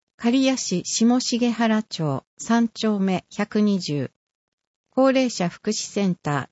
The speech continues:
ひまわり内。電話零五六六二九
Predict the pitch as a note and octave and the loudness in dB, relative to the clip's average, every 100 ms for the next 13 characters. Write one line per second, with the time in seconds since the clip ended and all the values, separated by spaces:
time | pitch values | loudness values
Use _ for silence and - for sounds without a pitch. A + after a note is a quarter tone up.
0 | - A3 A3+ A3 G#3 G3+ E3+ C#3+ C3+ _ | -4 0 2 2 0 0 0 -2 -6 _
1 | _ _ _ _ - G#3+ G#3 F#3+ F3+ - | _ _ _ _ 0 2 4 2 0 -4
2 | _ A3 B3+ B3+ B3+ A#3+ F#3+ E3 - F3+ | _ 0 2 2 2 2 2 -2 -2 -2
3 | F3 - C#3 - _ G#3 A3+ A#3 - G#3+ | -2 -4 -10 -10 _ 2 4 2 -2 -2
4 | F#3+ C#3 | -2 -2